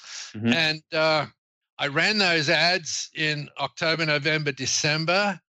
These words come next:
Speaker 2: the next season, and the sales went to two hundred thousand dollars.
Speaker 1: So that was, I mean, that
Speaker 2: That
Speaker 1: was a major leap. You went from twenty-five K in year three to, you're saying two,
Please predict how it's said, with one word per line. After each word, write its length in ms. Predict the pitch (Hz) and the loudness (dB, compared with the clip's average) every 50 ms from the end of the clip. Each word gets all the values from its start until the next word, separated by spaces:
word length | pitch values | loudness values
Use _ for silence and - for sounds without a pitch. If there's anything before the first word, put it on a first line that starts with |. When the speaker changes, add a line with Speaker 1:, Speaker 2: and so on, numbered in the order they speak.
| _ _ _ _ _ _ _ _ - | _ _ _ _ _ _ _ _ -6
Speaker 2:
the 80 | 143 | -2
next 260 | 147 156 156 - - | 0 0 0 0 0
season, 380 | - 170 160 165 160 156 170 165 | 0 2 2 2 2 2 0 0
and 220 | 143 151 156 147 143 | 0 0 0 0 0
the 60 | 127 | 0
sales 380 | - - 175 175 175 170 139 147 | 0 2 2 2 2 2 0 0
went 180 | 160 156 139 - | -2 -2 -2 -4
to 100 | - 139 _ - | -10 -12 _ -8
two 280 | - - 170 175 180 | -4 -2 -2 -2 -2
hundred 460 | 151 - - 165 160 156 147 143 131 | -2 -2 -2 -2 0 0 -2 -4 -4
thousand 640 | - - - 151 147 143 143 143 135 127 127 120 113 | -6 -8 -4 -2 0 2 2 2 0 0 -4 -6 -4
dollars. 600 | 127 123 127 127 120 101 101 - - - - - _ _ - | 0 0 2 2 0 -2 -6 -12 -20 -20 -20 -20 _ _ -6
Speaker 1:
So 180 | - - 123 | -2 0 2
that 240 | 117 117 127 139 143 | 4 4 4 6 6
was, 440 | 147 143 127 120 110 107 - - - _ _ _ - | 6 6 4 4 2 0 -4 -6 -8 _ _ _ -8
I 60 | 120 | -2
mean, 140 | 113 113 113 | 2 4 4
that 80 | 113 127 | 4 4
Speaker 2:
That 120 | 123 127 | 4 4
Speaker 1:
was 140 | 131 127 110 | 4 2 2
a 80 | 123 113 | 2 2
major 520 | 113 117 120 127 127 123 113 123 120 120 | 4 4 4 4 4 2 2 2 2 2
leap. 200 | 117 123 117 113 | 4 2 2 2
You 60 | 113 113 | 2 0
went 140 | 113 110 | 0 0
from 160 | 113 117 113 110 | -2 -6 -8 -8
twenty-five 880 | - - - - 123 127 135 131 - - 113 113 113 113 113 110 - | -10 -6 -2 -2 0 2 0 0 2 2 2 2 2 2 0 -4 -4
K 260 | - 113 120 113 110 | -2 0 2 4 4
in 140 | 107 107 107 | 2 2 2
year 180 | 110 110 107 104 | 2 2 2 2
three 320 | 104 - - 113 107 107 | 0 -4 -4 0 2 4
to, 160 | 101 98 - - - | 4 2 2 0 -4
you're 120 | 127 110 | -6 -4
saying 260 | - - 110 104 104 - | -2 0 -2 -2 -2 -6
two, 180 | - - - | -6 -6 -6